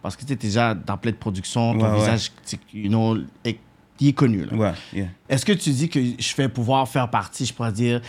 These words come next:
Speaker 1: des top acteurs au Québec, malgré tout ça ? Parce qu'à partir
Speaker 2: Ah,
Speaker 1: de
Speaker 2: oui.
Speaker 1: tout ça, c'est comme là, tu sais pas vraiment pourquoi t'es pris.
Speaker 2: Ah oui, je suis sûr que oui. Parce qu'en
Speaker 1: Ouais.
Speaker 2: fait,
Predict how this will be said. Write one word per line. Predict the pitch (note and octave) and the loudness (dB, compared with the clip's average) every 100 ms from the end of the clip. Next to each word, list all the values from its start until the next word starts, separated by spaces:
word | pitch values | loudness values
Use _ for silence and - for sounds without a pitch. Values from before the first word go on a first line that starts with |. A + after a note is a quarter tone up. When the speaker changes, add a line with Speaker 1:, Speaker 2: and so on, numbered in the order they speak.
| - | -12
Speaker 1:
des | A2 C#3+ C3+ | 0 2 2
top | - F#3+ E3 - - - - _ _ _ _ _ _ - | 0 2 4 2 -4 -20 -20 _ _ _ _ _ _ -2
acteurs | B2+ - C#3+ A#2+ | -2 0 0 0
au | A#2 | -2
Québec, | A#2 A2+ A#2+ C3+ C3+ - - - _ _ _ _ _ _ _ _ _ _ _ | -2 0 2 0 0 -8 -14 -18 _ _ _ _ _ _ _ _ _ _ _
malgré | A#2+ C3+ C#3 A#2+ C#3+ | 2 4 4 2 0
tout | - A2+ | 0 -4
ça ? | G#2+ - - _ - | -4 -8 -14 _ -6
Parce | A2+ | -6
qu'à | - A#2+ | -2 0
partir | B2+ A2+ C3+ | 2 4 4
Speaker 2:
Ah, | |
Speaker 1:
de | A2+ | 4
Speaker 2:
oui. | C3 | 2
Speaker 1:
tout | C3+ | 0
ça, | A#2+ D3+ E3 | 0 4 4
c'est | E3+ C#3 | 4 0
comme | A2+ C3 B2 A#2+ | 0 2 2 4
là, | C3 D#3 E3 E3 - - - - _ - | 6 6 6 4 -2 -20 -20 -20 _ -16
tu | - D3 | 0 2
sais | - C#3+ | 4 4
pas | D#3+ | 4
vraiment | B2+ B2+ C#3 | 4 2 2
pourquoi | - A#2+ - C#3+ | 0 -6 0 0
t'es | C3 - A#2+ | 0 -2 -2
pris. | - C3 - _ _ _ _ _ - | -2 -2 -4 _ _ _ _ _ 2
Speaker 2:
Ah | B2+ | 2
oui, | A#2 | 2
je | A2 | 0
suis | A2 | -2
sûr | C3 | -2
que | B2+ | 2
oui. | A2 A2 G#2+ - - | 2 2 -2 -6 -4
Parce | A#2+ | 0
qu'en | B2 | 0
Speaker 1:
Ouais. | G2 | 2
Speaker 2:
fait, | D#3 | -2